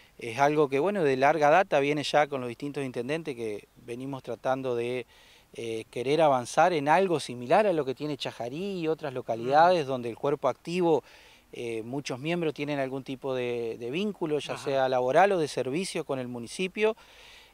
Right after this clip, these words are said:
Speaker 2: eh, o de algún aporte que ayude a solventar. Eh, bueno, creo que eso es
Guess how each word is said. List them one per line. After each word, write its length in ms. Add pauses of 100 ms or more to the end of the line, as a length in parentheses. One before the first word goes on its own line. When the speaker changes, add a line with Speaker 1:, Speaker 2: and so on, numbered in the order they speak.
Speaker 2:
eh, 720
o 220
de 100
algún 300
aporte 540
que 280
ayude 340
a 60
solventar. 720 (720)
Eh, 800 (340)
bueno, 440
creo 240
que 160
eso 240
es 300